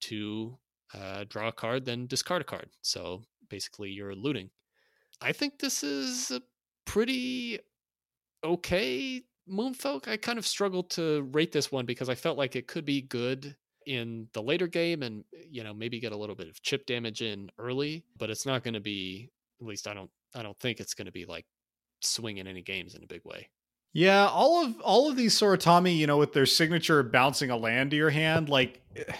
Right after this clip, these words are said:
Speaker 2: I think there's a problem here of it's, it's the kind of thing that isn't very fun
Speaker 1: Mm-hmm.
Speaker 2: to do.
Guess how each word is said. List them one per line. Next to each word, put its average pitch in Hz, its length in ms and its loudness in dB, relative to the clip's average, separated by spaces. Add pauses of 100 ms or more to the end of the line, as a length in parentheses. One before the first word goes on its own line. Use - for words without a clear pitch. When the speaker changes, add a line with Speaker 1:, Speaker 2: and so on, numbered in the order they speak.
(380)
Speaker 2:
I - 80 4
think 269 140 -2
there's 226 160 4
a 196 40 4
problem 185 380 6
here 156 400 6
of 131 640 6
it's, - 400 -4
it's 165 180 2
the 190 100 -2 (160)
kind - 260 6
of 339 100 2
thing 233 200 6
that 170 120 10
isn't 180 260 8
very 143 240 10
fun 113 680 8 (380)
Speaker 1:
Mm-hmm. 110 300 -6
Speaker 2:
to 131 100 0
do. 107 580 2